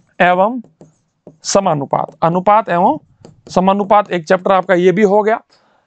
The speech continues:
And उन्नीसवाँ चैप्टर है अपना approximations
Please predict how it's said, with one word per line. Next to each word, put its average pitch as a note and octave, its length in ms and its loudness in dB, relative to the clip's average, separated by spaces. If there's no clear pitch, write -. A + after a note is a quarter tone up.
And F#3+ 280 2
उन्नीसवाँ C4+ 460 4
चैप्टर B3+ 380 0
है A#3 180 0
अपना G3+ 300 2
approximations B3+ 1120 0